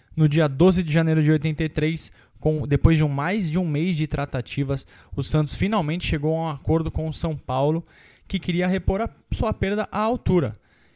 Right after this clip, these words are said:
E eles acabaram conseguindo, afinal, tiraram o Careca do Guarani, o Careca que depois fez história pelo clube e também jogou no Santos, né? Jogou no Santos, jogou na seleção, Careca, um dos grandes camisas nove da nossa história também, da história do futebol brasileiro.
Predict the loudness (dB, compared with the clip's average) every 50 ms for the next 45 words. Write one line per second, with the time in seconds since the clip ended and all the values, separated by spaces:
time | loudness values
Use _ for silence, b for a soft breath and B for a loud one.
0 | b b b -6 -6 -4 -4 -4 -4 -4 -4 -4 -2 -2 -4 -4 -4 -4 -6 -6
1 | -6 -4 -4 -2 -2 0 -2 -2 -4 -4 -4 -4 -2 -2 -4 -4 -4 -4 -4 -4
2 | -4 -4 -6 -8 -8 -8 -10 -8 -4 -4 -4 -2 -2 -4 -4 -4 -4 -2 -2 -2
3 | -2 -2 -2 -4 -4 -4 -6 -6 -8 -8 -8 -12 -14 _ -12 -10 -10 -10 -8 -8
4 | -8 -6 -4 -4 -4 -4 -6 -6 -4 -4 -4 -4 -2 -2 -2 -2 -2 -2 0 0
5 | 0 0 0 -4 -6 -8 -10 -8 -8 -8 -8 -8 -8 -8 -10 -8 -6 -6 -6 -6
6 | -6 -8 -8 -8 B B B B B B B -4 0 0 0 0 0 0 0 0
7 | 0 0 0 -2 -2 -4 -4 -6 -4 -4 -4 -4 -4 -4 -4 -4 -6 -6 -8 -10
8 | b b b b b b b b -4 -2 0 0 0 0 0 0 -2 -2 -6 -10
9 | -6 -2 2 2 4 4 2 0 -2 -4 -4 -2 -2 0 0 0 0 0 0 0
10 | 0 0 0 0 0 0 0 0 0 0 -2 -2 -6 -6 -4 -2 -2 -2 -2 -2
11 | -2 -2 0 0 0 0 -2 -2 -2 0 0 0 0 0 0 0 0 0 2 2
12 | 2 4 4 4 2 2